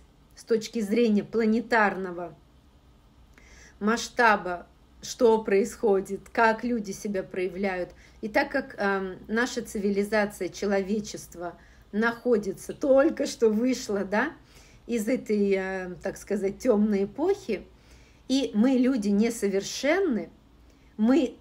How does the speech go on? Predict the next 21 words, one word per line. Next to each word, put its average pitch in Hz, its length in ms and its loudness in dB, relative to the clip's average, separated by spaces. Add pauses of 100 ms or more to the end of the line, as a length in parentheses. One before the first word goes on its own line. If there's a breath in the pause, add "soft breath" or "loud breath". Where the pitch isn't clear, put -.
учимся 247 640 2
только 175 600 -4 (240)
устремляться 214 1120 0 (380 soft breath)
и 226 280 -2
зажигать 208 640 0
внутренний 202 640 -2
огонь, 196 380 0
божественный 190 840 -4
огонь 240 340 0 (460 loud breath)
внутри 214 440 0
себя, 185 560 -4 (220)
да, 233 400 0
в - 60 -20
сердце 208 480 0
каждого 202 500 -2
человека. 180 640 -4
Не 180 140 -8
сердце, 311 400 -4
которое 190 360 -4
качает 180 460 -6
кровь, 180 300 -12